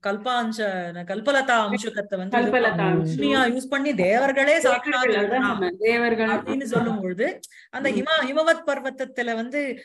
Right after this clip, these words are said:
Speaker 1: சாட்சாத் இந்த கிராத்தனும் சிவனும் சண்டை போடுறா அப்படின்னு சொல்லும் பொழுது, இப்படிப்பட்ட ஹிமாலய பர்வத்தம்னு வர்ணிக்கிறா. So, அந்த இடத்துல உதாத்த அலங்காரம் தான் எக்ஸாம்பிள் உதாத்த அலங்காரத்துக்கு.
Speaker 2: ம்.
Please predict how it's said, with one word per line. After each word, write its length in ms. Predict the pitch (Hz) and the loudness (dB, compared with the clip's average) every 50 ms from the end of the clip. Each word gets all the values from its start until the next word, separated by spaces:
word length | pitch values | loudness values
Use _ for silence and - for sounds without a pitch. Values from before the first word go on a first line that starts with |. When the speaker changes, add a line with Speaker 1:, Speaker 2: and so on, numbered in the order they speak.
| - _ | -20 _
Speaker 1:
சாட்சாத் 800 | _ - 170 175 208 220 214 - 294 277 302 339 349 349 - | _ -10 -4 -4 -4 -4 -2 0 4 4 4 4 2 0 -2
இந்த 220 | 311 294 269 226 214 | -2 0 0 0 -4
கிராத்தனும் 960 | 214 226 208 226 247 269 269 285 285 294 311 330 330 320 302 277 254 240 220 | -2 -2 0 0 0 0 0 0 -4 -4 -6 -6 -8 -8 -8 -8 -6 -6 -6
சிவனும் 420 | 214 233 240 240 262 277 285 294 | -6 -6 -6 -6 -4 -4 -4 -4
சண்டை 260 | - 262 233 240 277 | -4 -4 -4 -4 -6
போடுறா 360 | - 254 240 226 214 226 240 240 220 | -4 -4 -6 -4 -2 -2 0 0 0
அப்படின்னு 240 | 196 196 208 247 254 | 0 -2 -4 -6 -6
சொல்லும் 320 | 254 233 233 220 226 240 226 | -6 -6 -6 -6 -6 -6 -4
பொழுது, 420 | 208 196 185 180 226 294 277 262 - - - _ | -4 -6 -4 -2 -2 -2 -2 -4 -12 -20 -20 _
இப்படிப்பட்ட 800 | _ 180 180 - - - 294 330 330 - 311 302 302 - - 302 | _ -16 -16 -14 -10 -4 -2 -2 -2 0 -2 -2 0 2 0 2
ஹிமாலய 500 | 240 262 254 262 269 269 269 262 254 247 | 2 0 -4 -2 0 0 2 2 0 0
பர்வத்தம்னு 600 | 208 226 214 202 202 208 208 226 240 269 294 269 | -2 -4 -6 -4 -6 -8 -6 -6 -6 -4 -4 -2
வர்ணிக்கிறா. 560 | 226 208 208 233 247 226 220 202 170 - - - | -2 -2 -2 -4 -4 -4 -4 -4 -4 -8 -10 -18
So, 180 | _ - 247 262 | _ -18 -16 -14
அந்த 320 | 254 220 214 226 262 254 | -14 -12 -8 -4 -2 -2
இடத்துல 240 | 254 277 262 - 311 | -2 0 0 0 0
உதாத்த 360 | 311 294 240 226 240 240 240 | 0 0 0 0 -2 0 0
அலங்காரம் 420 | 240 208 196 185 190 170 160 156 156 | -2 -4 -4 -6 -6 -8 -8 -8 -6
தான் 140 | 170 208 208 | -4 -4 -4
எக்ஸாம்பிள் 480 | 185 175 170 220 226 220 220 190 170 147 | -4 -4 -4 -4 -4 -4 -6 -8 -10 -10
உதாத்த 380 | 156 165 170 175 180 165 156 151 | -8 -8 -8 -6 -6 -8 -8 -8
அலங்காரத்துக்கு. 520 | 147 143 135 - - _ _ _ 131 131 _ _ | -12 -14 -14 -14 -16 _ _ _ -20 -20 _ _
Speaker 2:
ம். 320 | - - - 175 - 170 | -12 -10 -6 -2 -2 -2